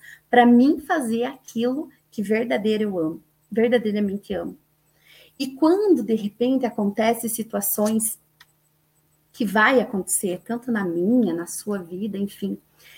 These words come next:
que queira n-, nos desmotivar, a gente lembra verdadeiramente qual é o propósito pelo qual eu vivo,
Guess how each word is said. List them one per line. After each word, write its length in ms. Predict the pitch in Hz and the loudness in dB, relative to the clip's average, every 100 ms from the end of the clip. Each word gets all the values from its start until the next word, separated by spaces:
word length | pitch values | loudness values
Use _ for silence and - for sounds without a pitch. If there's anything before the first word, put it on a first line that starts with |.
| _ - | _ -8
que 160 | 247 | -8
queira 600 | 254 - - 294 349 277 | -8 -4 2 4 4 2
n-, 260 | 240 226 220 | 2 2 2
nos 380 | 226 247 294 214 | 4 4 2 -2
desmotivar, 960 | 208 196 190 185 - 165 196 208 185 - _ _ _ _ _ _ _ | -6 -8 -8 -12 -14 -10 -6 -4 -6 -10 _ _ _ _ _ _ _
a 60 | 208 | -2
gente 280 | 233 233 294 | 0 0 0
lembra 680 | 285 247 240 240 190 175 _ _ | 2 4 4 2 0 -4 _ _
verdadeiramente 720 | 202 254 277 247 240 226 226 - | -2 0 0 0 2 0 -2 -4
qual 180 | 622 659 | -6 -4
é 40 | |
o 40 | - | 0
propósito 840 | 262 254 214 202 196 190 185 - | 0 0 -2 0 -2 -4 -12 -8
pelo 200 | 202 196 | -6 -6
qual 260 | - 196 190 | -4 -4 -2
eu 100 | 175 | -4
vivo, 520 | 180 175 180 - | -8 -10 -10 -20